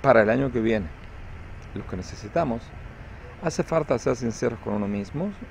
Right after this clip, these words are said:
y por eso no hace el juicio. El juicio lo hace Dios, no para, para Él, sino para nosotros. Para que nosotros seamos sinceros con Él, nosotros también tenemos que hacer un juicio. Tenemos que reflexionar, ¿qué hice este año?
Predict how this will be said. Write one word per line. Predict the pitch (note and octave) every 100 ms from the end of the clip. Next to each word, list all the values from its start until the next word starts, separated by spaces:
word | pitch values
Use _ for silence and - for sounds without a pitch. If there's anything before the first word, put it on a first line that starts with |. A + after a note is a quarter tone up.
| - - -
y | B2 A#2+ B2 B2 A#2 -
por | F#3
eso | - F3
no |
hace | D#3+ D#3+
el |
juicio. | C#3 G#2+ - G2
El |
juicio | - F#3+ - B2
lo | B2
hace | B2+ G#2
Dios, | G2+ G#3 A#3+ - - - - - - - - -
no | D#3+
para, | F#3+ D3+ A#2+ A2+ - G#2 A2
para | G#2+ G#2+
Él, | B2 G3+
sino | - B2+ A2+
para | G#2+
nosotros. | G#2 - - - - - - - - - -
Para | A2 G#2+
que | A#2
nosotros | A#2 F#3 F3+ E3
seamos | - D3 D3+
sinceros | A#2 A2 E3 D#3
con | - A#2
Él, | D#3+
nosotros | C3+ D3 C3+
también | B2 B2+ C3+
tenemos | A2+ A2
que | G#2+
hacer | G#2+
un | G#2
juicio. | F#2+ G2+ G2 - - - - - - - -
Tenemos | - A2+ A2+
que | A#2+
reflexionar, | - - - A2+ B2 C#3+ C3+ - - - - - -
¿qué | G3+
hice | F3+ -
este | G2+ -
año? | -